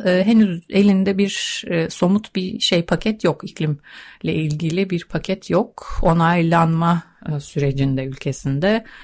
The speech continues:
ve maalesef adımları henüz bütçesi vesaire daha onaylanmadı. E,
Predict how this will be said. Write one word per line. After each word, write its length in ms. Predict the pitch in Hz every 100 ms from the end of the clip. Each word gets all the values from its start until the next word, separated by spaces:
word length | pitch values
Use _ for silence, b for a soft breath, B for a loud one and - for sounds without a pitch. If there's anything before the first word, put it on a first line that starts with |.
| B 185
ve 40 |
maalesef 520 | 190 175 147 - -
adımları 360 | 160 156 151 151
henüz 360 | 175 165 202
bütçesi 460 | 160 - - 151 160
vesaire 460 | 156 - - 180 180
daha 140 | 175
onaylanmadı. 880 | 180 156 156 156 151 139 139 214 262 B B B B
E, 260 | 190 165